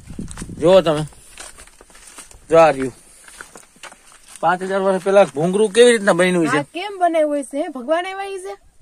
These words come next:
Speaker 1: એ જ નથી ખબર પડતી. દોસ્તો, બધા કહે કે વૈજ્ઞાનિક નહોતું. આ ભૂંગળું પૂરેપૂરા પાંચ હજાર વર્ષ પહેલાનું છે. સિમેન્ટનું ભૂંગળું છે એવું જ લાગે, પણ એવું લાગે કાર્બન પથ્થરથી બનાવેલું એવું લાગે.
Speaker 2: હા,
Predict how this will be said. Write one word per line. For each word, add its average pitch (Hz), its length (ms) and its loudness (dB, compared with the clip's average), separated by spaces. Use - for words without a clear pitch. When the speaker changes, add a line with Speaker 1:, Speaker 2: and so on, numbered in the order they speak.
Speaker 1:
એ 185 140 0
જ 185 60 -4
નથી 196 160 -6
ખબર 202 240 2
પડતી. 175 220 -6
દોસ્તો, 196 300 0
બધા 202 220 4
કહે 226 200 2
કે 208 100 0
વૈજ્ઞાનિક 208 400 2
નહોતું. 185 340 -4
આ 151 80 0
ભૂંગળું 190 360 -2
પૂરેપૂરા 214 480 4
પાંચ 208 340 6
હજાર 214 220 8
વર્ષ 196 200 4
પહેલાનું 185 320 2
છે. 165 80 2
સિમેન્ટનું 202 540 0
ભૂંગળું 202 340 0
છે 202 40 6
એવું 220 180 4
જ 190 40 -2
લાગે, 180 280 4
પણ 170 100 0
એવું 208 200 6
લાગે 214 200 4
કાર્બન 202 380 2
પથ્થરથી 196 360 0
બનાવેલું 165 460 2
એવું 180 200 2
લાગે. 147 180 6
Speaker 2:
હા, 233 340 -2